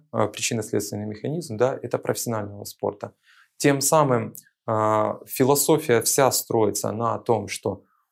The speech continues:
у нас есть клуб, в клубе все мы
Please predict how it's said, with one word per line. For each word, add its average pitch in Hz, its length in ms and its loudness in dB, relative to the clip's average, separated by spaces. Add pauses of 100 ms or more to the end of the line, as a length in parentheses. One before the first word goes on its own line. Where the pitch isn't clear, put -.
у 120 80 2
нас 110 320 0
есть 101 260 -4 (100)
клуб, 127 460 0 (380)
в - 120 -20
клубе 123 520 -2 (120)
все 117 400 2
мы 101 320 -8